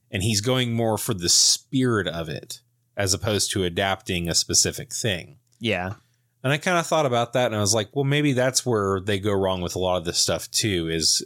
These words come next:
Speaker 1: uh, like, the Bleach live-action movie." They basically tried to adapt the first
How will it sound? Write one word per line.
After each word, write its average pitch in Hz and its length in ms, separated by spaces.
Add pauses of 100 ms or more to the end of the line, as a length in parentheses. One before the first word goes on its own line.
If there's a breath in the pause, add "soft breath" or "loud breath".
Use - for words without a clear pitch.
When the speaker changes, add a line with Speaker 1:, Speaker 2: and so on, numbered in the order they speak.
(120)
Speaker 1:
uh, 82 460 (760)
like, 90 160
the 104 100
Bleach 107 400
live-action 85 580
movie." - 420 (340)
They 117 120
basically 135 380
tried 104 400
to 104 200
adapt 95 440
the 98 80
first - 380